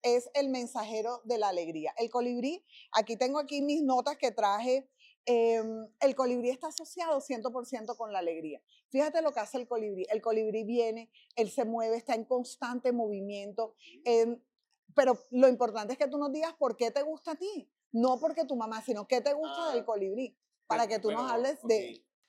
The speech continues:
Speaker 2: me gustan sus colores, me gusta su rapidez, me gusta, me gusta que es, es hermoso, pero también al mismo tiempo siento que es muy indefenso.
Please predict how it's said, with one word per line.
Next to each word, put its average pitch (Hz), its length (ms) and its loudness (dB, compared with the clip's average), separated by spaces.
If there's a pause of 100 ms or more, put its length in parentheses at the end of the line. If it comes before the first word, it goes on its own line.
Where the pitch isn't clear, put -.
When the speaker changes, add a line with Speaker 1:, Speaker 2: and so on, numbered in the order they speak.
Speaker 2:
me 143 100 -10
gustan 151 240 -8
sus 147 220 -18
colores, 160 640 -8 (520)
me 135 120 -8
gusta 143 180 -10
su 143 160 -12
rapidez, 143 1000 -8 (460)
me 135 180 -6
gusta, 143 300 -10 (4000)
me 143 120 -10
gusta 170 220 -10
que 180 80 -10
es, - 180 -16 (440)
es - 140 -16
hermoso, 180 560 -8 (720)
pero 143 180 -6
también 139 240 -8
al 160 60 -6
mismo 160 140 -8
tiempo 160 160 -10
siento 151 180 -12
que 151 80 -18
es 131 200 -20
muy 147 220 -12
indefenso. 131 560 -12